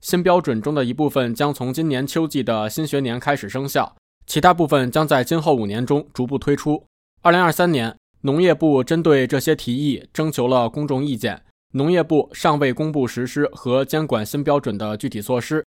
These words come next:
他们正在根据收到的反馈，在不同选项之间做出决定。华盛顿大学医学院儿科教授莫里格鲁博士说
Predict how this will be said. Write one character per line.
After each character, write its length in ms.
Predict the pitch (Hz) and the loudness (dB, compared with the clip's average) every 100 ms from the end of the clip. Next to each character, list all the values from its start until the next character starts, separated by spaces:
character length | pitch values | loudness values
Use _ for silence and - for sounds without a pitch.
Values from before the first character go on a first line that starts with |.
| _ _ _ | _ _ _
他 100 | - | -2
们 140 | 175 156 | 0 0
正 180 | 165 | 0
在 200 | 143 135 | 2 0
根 160 | 123 156 | 0 -2
据 160 | 143 127 | 0 -2
收 180 | 156 | 0
到 80 | 147 | -2
的 100 | 127 | -2
反 240 | - 110 104 | -2 -2 -2
馈， 220 | 139 123 | -2 0
在 180 | 135 123 | 0 0
不 140 | 131 | -2
同 200 | 123 131 | -4 -4
选 200 | 135 104 | -4 -6
项 180 | 117 113 | -6 -6
之 160 | 143 | -4
间 240 | 139 151 147 | -2 0 0
做 160 | 139 | -2
出 140 | 117 127 | -4 -4
决 180 | 110 104 | -4 -4
定。 160 | 117 - _ _ _ _ _ | -4 -6 _ _ _ _ _
华 140 | - 156 | 2 4
盛 120 | 185 | 4
顿 160 | 170 151 | 2 4
大 140 | 143 | 4
学 220 | 123 127 | 4 0
医 100 | 170 | 0
学 140 | 156 147 | 2 4
院 120 | 135 | 4
儿 160 | 117 | 2
科 140 | 120 143 | -2 0
教 180 | 143 123 | 2 2
授 220 | 139 123 | 0 0
莫 120 | 147 147 | 2 2
里 80 | |
格 200 | 120 127 | 2 0
鲁 120 | 143 110 | 0 -2
博 200 | 113 113 | -6 -6
士 120 | 127 | -6
说 300 | 123 131 | -2 -2